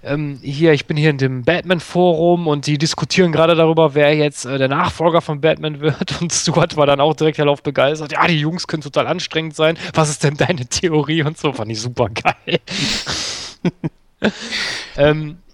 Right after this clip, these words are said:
ja, gut, also wie gesagt, das mit Penny hat er dann eigentlich letztendlich do-, dadurch versaubeutelt. Ähm, äh, er selber taucht dann halt immer in so Nebenhandlungen auf, äh, ja, wird dann halt auch als der typische Nerd immer charakterisiert, der halt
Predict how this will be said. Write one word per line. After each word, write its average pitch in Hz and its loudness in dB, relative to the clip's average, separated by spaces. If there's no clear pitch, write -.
ja, 160 4
gut, 139 -4
also 135 0
wie 147 -2
gesagt, 151 2
das 151 0
mit 147 -4
Penny 170 0
hat 156 4
er 147 2
dann 151 0
eigentlich 151 -2
letztendlich 147 -2
do-, 139 0
dadurch 135 2
versaubeutelt. 165 4
Ähm, 151 0
äh, - -12
er 147 2
selber 165 4
taucht 160 0
dann 151 0
halt 160 0
immer 156 0
in 143 0
so 131 -4
Nebenhandlungen 196 0
auf, 180 2
äh, 151 2
ja, 131 2
wird 139 0
dann 143 4
halt 135 2
auch 139 -2
als 143 -2
der 131 0
typische - -2
Nerd 127 0
immer 143 2
charakterisiert, 143 2
der 127 6
halt 135 4